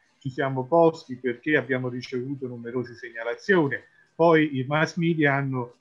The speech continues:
eh, diffuso una serie di foto che erano delle foto, eh, molto forti. Eh, l'impatto visivo ha creato, ha generato, insomma, nell'opinione pubblica,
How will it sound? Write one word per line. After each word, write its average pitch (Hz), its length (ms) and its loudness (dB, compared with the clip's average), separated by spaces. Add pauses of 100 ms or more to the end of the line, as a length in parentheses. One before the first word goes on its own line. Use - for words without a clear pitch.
(160)
eh, 120 360 2
diffuso 160 720 0
una 131 220 -2
serie 147 480 4
di 131 320 -4
foto 160 600 4 (200)
che 143 160 2
erano 135 360 2
delle 127 260 0
foto, 135 920 0
eh, 139 60 -12
molto 170 280 0
forti. 147 600 -2 (340)
Eh, 117 480 0
l'impatto 143 500 0
visivo 151 640 0
ha 135 180 0
creato, 151 760 2
ha 123 80 -4
generato, 143 720 -2
insomma, 127 440 -6
nell'opinione 135 680 -6
pubblica, 143 600 -2